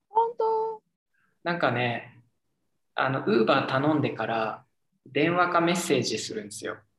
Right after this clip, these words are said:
Speaker 1: うん。
Speaker 2: 「運も乗せていいですか？」って。
Speaker 1: うん。
Speaker 2: で、結構断られるけど、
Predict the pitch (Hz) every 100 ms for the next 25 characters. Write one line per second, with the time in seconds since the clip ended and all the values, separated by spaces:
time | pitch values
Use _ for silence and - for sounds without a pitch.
0 | _ _ - 285 254 214 - 165 175 131
1 | 110 110 123 120 127 127 127 - - -
2 | - - - _ _ - 254 233 208 _
3 | _ - 143 120 - - - - - _
4 | _ _ - 240 - 156 - - 147 151
5 | 151 151 151 143 117 110 120 110 -